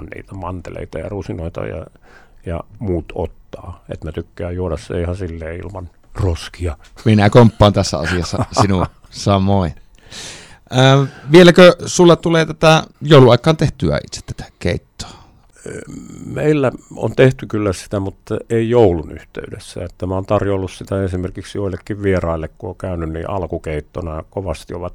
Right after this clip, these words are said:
Speaker 1: tykänneet, että sitä hyvin, ö, harvoin mistään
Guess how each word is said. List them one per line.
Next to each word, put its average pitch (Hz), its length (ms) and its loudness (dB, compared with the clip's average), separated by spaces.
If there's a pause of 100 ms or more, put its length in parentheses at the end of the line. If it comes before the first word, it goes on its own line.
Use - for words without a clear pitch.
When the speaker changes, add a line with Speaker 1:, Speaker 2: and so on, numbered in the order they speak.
Speaker 1:
tykänneet, - 640 -10
että - 280 -12 (760)
sitä 104 300 -6
hyvin, 110 500 -2 (880)
ö, - 120 -16 (360)
harvoin 95 720 0 (960)
mistään 104 640 -4